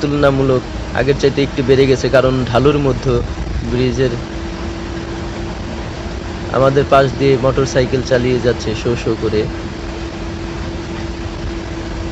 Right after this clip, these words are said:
এই তো আমরা ধীরে ধীরে ব্রিজ থেকে নেমে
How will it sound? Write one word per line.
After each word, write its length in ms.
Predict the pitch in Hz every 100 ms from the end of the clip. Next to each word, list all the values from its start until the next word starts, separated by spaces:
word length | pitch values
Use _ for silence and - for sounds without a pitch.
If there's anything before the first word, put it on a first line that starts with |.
| -
এই 120 | 120 127
তো 100 | 135
আমরা 180 | 127 127
ধীরে 260 | 120 120
ধীরে 320 | 120 131 117 110 - - -
ব্রিজ 240 | 117 127 -
থেকে 200 | 139 120
নেমে 380 | 120 123 120 110